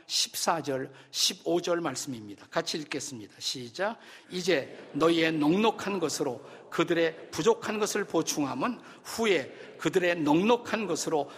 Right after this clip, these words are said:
너희의 부족한 것을 보충하여 균등하게 하려 함이라." 십오 절,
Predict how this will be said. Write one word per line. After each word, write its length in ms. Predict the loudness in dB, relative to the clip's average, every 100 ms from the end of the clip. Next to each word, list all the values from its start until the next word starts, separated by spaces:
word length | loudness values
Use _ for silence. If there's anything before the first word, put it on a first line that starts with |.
| -18 -6
너희의 760 | 2 4 4 2 4 2 0
부족한 920 | -4 0 -2 -2 -14 -2 0 0 0
것을 260 | 0 0 0
보충하여 840 | 0 -2 -2 -2 -2 -2 -2 -2 -4 -20 -20 -8
균등하게 1080 | -2 0 0 -2 -2 0 0 -2 -4 -2 -2
하려 300 | -2 -2 -2
함이라." 440 | -4 -4 -4 -6 -10 -20 _ _
십오 320 | -2 2 4
절, 300 | 4 0 0